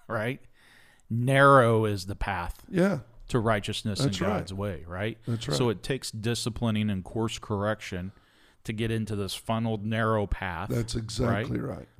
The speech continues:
Speaker 1: That's why he says, "Take my yoke upon you."
Speaker 2: "Take my yoke upon
Speaker 1: You're gonna
Speaker 2: you."
Speaker 1: learn from me.
Speaker 2: And then he says, "Learn of me."
Speaker 1: Right.
Speaker 2: Le-,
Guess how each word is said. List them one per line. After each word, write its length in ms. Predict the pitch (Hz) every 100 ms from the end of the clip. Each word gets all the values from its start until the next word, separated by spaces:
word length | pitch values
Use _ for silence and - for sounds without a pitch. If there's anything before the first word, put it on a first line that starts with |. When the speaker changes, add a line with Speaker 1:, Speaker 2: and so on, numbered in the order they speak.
| -
Speaker 1:
That's 220 | 101 98
why 160 | 113 107
he 80 | 104
says, 260 | 104 101
"Take 200 | - 107
my 120 | 104
yoke 280 | 101 95 85
upon 340 | - 113 117 87
you." 100 | 80
Speaker 2:
"Take 240 | - -
my 120 | - 110
yoke 280 | 117 135
upon 80 | 190 113
Speaker 1:
You're 80 | 127
gonna 160 | 131
Speaker 2:
you." 40 | 127
Speaker 1:
learn 200 | 131 120
from 200 | - 95
me. 200 | 90 113
Speaker 2:
And 160 | 131 139
then 120 | 151
he 60 |
says, 380 | 143 - 139 - - - -
"Learn 640 | 120 131 131 120 110 - - -
of 260 | - - -
me." 240 | 113 - -
Speaker 1:
Right. 240 | - 90 - _ - - - - -
Speaker 2:
Le-, 220 | 123 135